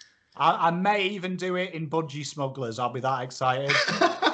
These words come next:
Speaker 2: As long as the camera stays above the table, we'll be happy.
Speaker 1: Well, people always ask what's under the table. I'm actually wearing shorts.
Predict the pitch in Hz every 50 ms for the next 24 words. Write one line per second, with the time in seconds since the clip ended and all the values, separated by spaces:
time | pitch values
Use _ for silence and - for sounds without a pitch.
0 | - - 480 - - 220 - 226 - - - 294 294 247 185 - - 139 131 120
1 | 165 190 196 202 190 175 151 165 - - 156 147 156 156 156 131 - - 139 135
2 | 135 123 123 117 127 120 120 123 131 120 - 147 147 160 165 151 151 147 139 127
3 | 120 113 120 117 113 110 107 107 107 104 85 - 110 - - - - - _ _
4 | _ _ _ _ _ _ _ _ _ _ - 190 - - 247 294 247 226 277 294
5 | 285 254 233 - 233 269 277 262 - - 226 233 226 - 196 202 196 190 180 180
6 | 170 - 175 170 160 143 156 165 170 175 202 220 233 - - - 202 208 202 185
7 | 208 202 196 202 190 151 127 123 135 - - - - - 185 185 175 151 120 110
8 | - - - - - - -